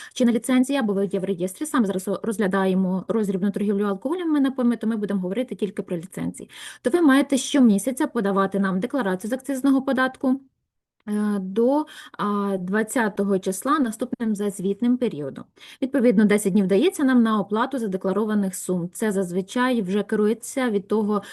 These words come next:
чи було у нас двадцяте число припадало на вихідний день, чи, е, якщо вже це ж на вихідний день, то беремо наступний робочий день, десять днів відраховуємо, і це, е, тоді, відповідно, буде граничний термін сплати по декларації.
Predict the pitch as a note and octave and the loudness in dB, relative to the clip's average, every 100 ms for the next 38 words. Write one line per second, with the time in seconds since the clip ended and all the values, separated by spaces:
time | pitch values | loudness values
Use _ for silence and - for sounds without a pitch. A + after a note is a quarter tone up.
0 | - - G#3+ A3+ A3 G3+ G3 G3 G3+ F#3+ | -8 -2 2 4 4 2 0 0 -2 0
1 | G3 G3 F#3+ - F#3+ G3 F#3+ F#3 F#3 F#3+ | -2 -2 -4 -4 -2 -2 -2 0 0 0
2 | F#3+ F#3+ G#3+ C#4+ D#4+ C#4+ C#4+ C#4+ F#3+ - | 0 -2 0 2 0 0 0 0 -4 -6
3 | G3 G3+ G3 F#3+ - A3 G3 F#3+ G3 G3 | -4 -2 -2 -2 -2 -2 -2 -4 -2 -2
4 | G3 G#3 G3 G3 C#4+ C#4+ A3 F3 F3 G3 | -2 0 -2 0 0 0 0 0 -2 -2
5 | A3 G#3+ G3 - B3 G3+ F3+ F3 - F#3 | 0 0 0 -4 -4 -2 -2 -2 -4 -4
6 | C4+ D#4+ - F3+ F#3 F#3+ G#3 G3 F#3+ F#3 | -2 -2 -2 -4 -2 -2 0 0 0 0
7 | C4 C4+ C4+ B3+ B3+ - F#3 - A3+ B3+ | -2 0 2 2 2 0 -8 -8 -8 -8
8 | - - - - - A3 G3+ G3 G3+ B3 | -12 -20 -18 -18 -2 0 2 2 2 4
9 | A3 - G3+ A#3+ G#3 G3 G3 G3 G#3 A#3+ | 2 2 2 4 4 2 -2 0 0 0
10 | A#3 A#3 A#3 F#3 F#3+ G3+ G3+ - - F3 | 0 -2 -2 -4 0 0 -2 -4 -6 -4
11 | F3+ - A3+ G#3+ G3+ G#3 F#3+ D#3+ - - | -4 -6 -4 -2 0 0 -2 -2 -6 -10
12 | F3 | -10